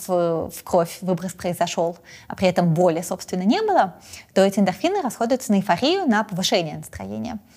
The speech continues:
И, собственно, то, что называют адреналиновой зависимостью от какого-нибудь там экстремального спорта, это, конечно, не адреналиновая, он сам по себе не особо обладает психоактивными эффектами, а именно эндорфиновая зависимость, то есть такой, как источник героина,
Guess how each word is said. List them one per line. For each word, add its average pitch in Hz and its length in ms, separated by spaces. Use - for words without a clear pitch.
И, 190 180
собственно, 180 380
то, 185 120
что 180 160
называют 170 360
адреналиновой 196 580
зависимостью 262 680
от 208 100
какого-нибудь 208 440
там 208 140
экстремального 202 500
спорта, 208 380
это, 202 160
конечно, 208 380
не 180 180
адреналиновая, 247 800
он 208 160
сам 190 220
по 208 60
себе 190 260
не 190 100
особо 190 320
обладает 202 360
психоактивными 202 640
эффектами, 220 440
а 196 220
именно 196 260
эндорфиновая 170 540
зависимость, 269 580
то - 40
есть 175 100
такой, 170 300
как - 320
источник 180 840
героина, 202 540